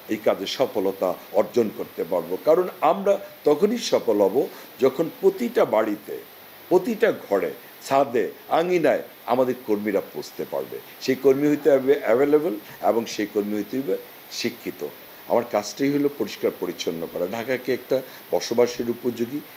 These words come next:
মানুষের, উম, আহ, মানে কষ্ট থেকে মুক্তি দেওয়াটাই হলো,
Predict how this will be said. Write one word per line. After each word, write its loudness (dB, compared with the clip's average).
মানুষের, 2
উম, -10
আহ, -8
মানে -4
কষ্ট 0
থেকে 0
মুক্তি 0
দেওয়াটাই 4
হলো, -2